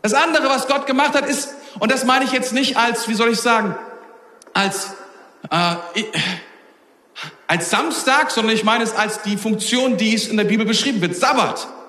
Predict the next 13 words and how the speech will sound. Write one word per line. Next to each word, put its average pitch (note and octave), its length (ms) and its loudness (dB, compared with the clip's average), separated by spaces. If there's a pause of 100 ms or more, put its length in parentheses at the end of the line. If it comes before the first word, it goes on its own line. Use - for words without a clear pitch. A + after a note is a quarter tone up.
(160)
Einen C#4 320 2
Tag, C#4+ 580 0 (220)
an A3+ 160 2
dem C#4 180 2
ich C#4 140 0
mich C#4 200 0
ausruhe. G3 540 2 (140)
Auf - 280 0
Wochenebene. A3+ 760 2 (720)
Gott D#4 240 0
baut D#4 260 2
auf A#3+ 220 -2
Wochenebene A#3+ 800 0